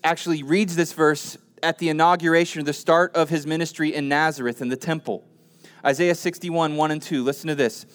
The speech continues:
"The Spirit of the sovereign Lord is on me, because the Lord has anointed me to proclaim good news to the poor. He has sent me to bind up the brokenhearted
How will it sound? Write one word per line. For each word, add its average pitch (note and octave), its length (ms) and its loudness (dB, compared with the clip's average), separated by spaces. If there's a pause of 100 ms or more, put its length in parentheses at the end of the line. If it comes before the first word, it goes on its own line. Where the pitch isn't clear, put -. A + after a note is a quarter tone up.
(300)
"The D#3 100 -2
Spirit G3+ 440 4
of F3+ 160 2
the E3+ 100 0
sovereign E3+ 600 2
Lord C#3+ 260 6
is C3 180 -2
on C3 300 2
me, G#2+ 220 -6 (1500)
because C#3 260 -4
the D#3 80 0
Lord F3 260 4
has E3+ 160 2
anointed D#3+ 560 -2
me C#3 120 -2
to - 120 -10
proclaim D3 500 -6
good D#3+ 280 2
news D#3+ 360 -2
to C#3 280 -2
the C#3+ 180 2
poor. D3 640 -2 (1120)
He F3 140 0
has F3 100 2
sent G3+ 240 -2
me F#3+ 140 -2
to F3 120 0
bind D#3 380 2
up E3 160 4
the E3 140 -2
brokenhearted B2+ 1120 -2